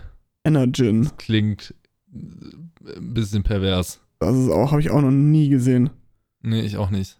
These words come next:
Speaker 1: Irgendwie so ein, so ein mittelguter Gin.
Speaker 2: Ja.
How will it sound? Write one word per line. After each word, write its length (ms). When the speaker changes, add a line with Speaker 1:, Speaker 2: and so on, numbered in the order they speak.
Speaker 1:
Irgendwie 320
so 160
ein, 140
so 180
ein 340
mittelguter 800
Gin. 360
Speaker 2:
Ja. 380